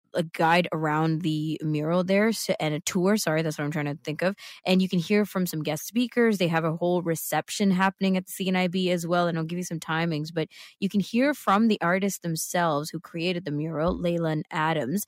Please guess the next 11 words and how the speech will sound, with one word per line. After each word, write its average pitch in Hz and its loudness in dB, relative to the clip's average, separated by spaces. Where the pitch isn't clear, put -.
And 196 4
you 185 2
can 185 2
enjoy 165 2
live 151 -6
music 254 2
and 165 -2
some 151 -4
hot 165 -2
beverages. 226 2
The, 156 -2